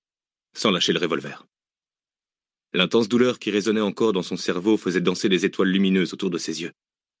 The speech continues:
Il braqua le revolver devant lui, au hasard. Son agresseur s'immobilisa sous la menace de l'arme. Zach, encore sonné,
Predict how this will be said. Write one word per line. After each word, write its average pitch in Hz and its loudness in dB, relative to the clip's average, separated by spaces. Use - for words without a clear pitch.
Il 90 2
braqua 107 2
le 113 4
revolver 107 0
devant 98 0
lui, 87 -4
au 95 0
hasard. 80 -2
Son - -6
agresseur 110 2
s'immobilisa 110 0
sous - -6
la 90 0
menace 101 0
de 87 -6
l'arme. 82 -8
Zach, 104 0
encore 101 -2
sonné, 110 2